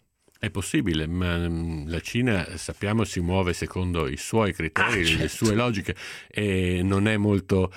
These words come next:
Speaker 1: non ascolta molto, molto il mondo di fuori, dal, al di là della Grande Muraglia, che è un mondo sconosciuto e barbarico per loro.
Speaker 2: E quindi, eh, avremo questo problema aggiuntivo. Questo significa che dobbiamo dotarci di una capacità addizionale derivante da questo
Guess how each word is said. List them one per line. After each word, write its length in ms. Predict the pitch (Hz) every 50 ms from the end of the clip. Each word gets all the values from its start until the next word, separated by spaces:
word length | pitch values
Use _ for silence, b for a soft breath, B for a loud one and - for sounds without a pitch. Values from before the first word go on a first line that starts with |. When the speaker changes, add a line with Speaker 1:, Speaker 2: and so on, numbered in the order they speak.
| B B B
Speaker 1:
non 200 | - 110 120 123
ascolta 460 | 113 - - - 107 104 98 - 104
molto, 600 | 98 98 98 98 98 95 92 - 95 95 95 92
molto 360 | 92 92 95 95 92 - -
il 80 | 92 87
mondo 400 | 87 92 95 92 92 95 87 90
di 160 | 87 85 87
fuori, 760 | 82 - - 101 95 90 90 92 90 85 87 85 80 80 78
dal, 260 | 76 80 80 78 78
al 160 | 80 80 85
di 100 | 87 92 95
là 100 | 90 87
della 200 | 87 87 87 87
Grande 300 | 82 90 87 87 87 87
Muraglia, 680 | 85 85 85 82 85 80 78 76 78 78 76 78 78
che 100 | 78 -
è 40 | 78
un 120 | 80 82 85
mondo 300 | 85 85 85 85 80 80
sconosciuto 560 | - - 92 85 85 80 - - 98 - -
e 40 | 90
barbarico 640 | 82 90 87 82 82 82 78 76 76 78 71 - 76
per 200 | 73 - 78 -
loro. 340 | 73 76 73 76 76 78 - - b b b b b b b b b b b b b b _
Speaker 2:
E 140 | - 247
quindi, 460 | 247 - 147 135 127 139 151 147 156 156 - -
eh, 420 | - 113 113 113 110 110 107 104 101
avremo 340 | - 143 139 123 120 143 143
questo 260 | 113 117 117 - - 107
problema 240 | 101 110 110 107
aggiuntivo. 340 | 107 113 156 165 - 185 120
Questo 240 | - - 170 170 -
significa 300 | 139 127 143 143 135 123
che 40 | 113
dobbiamo 340 | 110 117 127 135 135 127 117
dotarci 640 | 127 135 131 - 160 165 160 147 - - - 123
di 120 | 107 117 127
una 240 | 131 135 131 127 120
capacità 640 | - - 123 - - 127 - - - 135 - 175
addizionale 1200 | 175 160 127 123 120 120 143 139 - - - - 143 147 143 143 151 160 147 127 117 110 104 104 101
derivante 540 | 95 113 113 123 123 139 143 131 113 - 107
da 140 | 95 110 107
questo 720 | - - 151 147 127 110 - - - - 98 95 - -